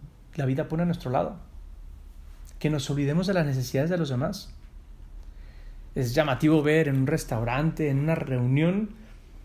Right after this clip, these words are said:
a un grupo de gente más pendiente de su celular que del que tiene enfrente. Y, y es una pena, porque esa preocupación por las notificaciones o por mensajes que puedan estarle llegando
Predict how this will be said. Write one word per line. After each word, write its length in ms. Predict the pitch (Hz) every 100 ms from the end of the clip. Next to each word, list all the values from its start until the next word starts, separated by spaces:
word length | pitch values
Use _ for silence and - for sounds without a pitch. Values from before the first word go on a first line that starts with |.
| - - - - - - -
a 300 | - 123 120
un 100 | 139
grupo 320 | 165 202 220 208
de 100 | 170
gente 300 | 190 190 202
más 240 | 202 196
pendiente 680 | - 208 185 190 190 185 202
de 100 | 170
su 260 | 170 156 139
celular 720 | - 143 143 151 175 208 - - -
que 180 | - 131
del 160 | 123
que 120 | 123
tiene 200 | 127 147 170
enfrente. 480 | 170 190 233 240 - - - - - - - - - - - - - -
Y, 260 | 131 - 143
y 120 | 131
es 140 | 175 202
una 200 | 208 202
pena, 400 | 220 226 - -
porque 500 | 135 - 131 127 - -
esa 260 | - 139 190
preocupación 680 | 175 170 160 160 - 165 170
por 120 | 175
las 120 | 165
notificaciones 1160 | 147 139 135 139 135 135 - 147 156 185 190 - - - - - - - -
o 380 | 143 143 139 - - - - - - -
por 280 | - 127 - - - - -
mensajes 720 | 139 131 131 - 175 190 196
que 100 | 151
puedan 280 | 135 160 175
estarle 400 | 135 - 151 170
llegando 600 | 165 165 175 165 156 196